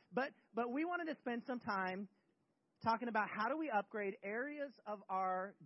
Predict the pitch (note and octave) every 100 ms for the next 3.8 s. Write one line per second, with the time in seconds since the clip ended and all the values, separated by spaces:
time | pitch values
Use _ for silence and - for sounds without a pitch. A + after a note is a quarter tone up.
0 | C3+ G#3 B3+ G3+ F3 F3+ F3+ G3+ - C#4+
1 | F3+ D#3 F3+ F#3+ A3 A#3+ A3+ A3+ G3 F3
2 | G3 A#3 B3 B3 B3+ A#3 F#3+ - A3 A3+
3 | G#3+ F#3+ A#3 A#3 A#3+ G#3 B3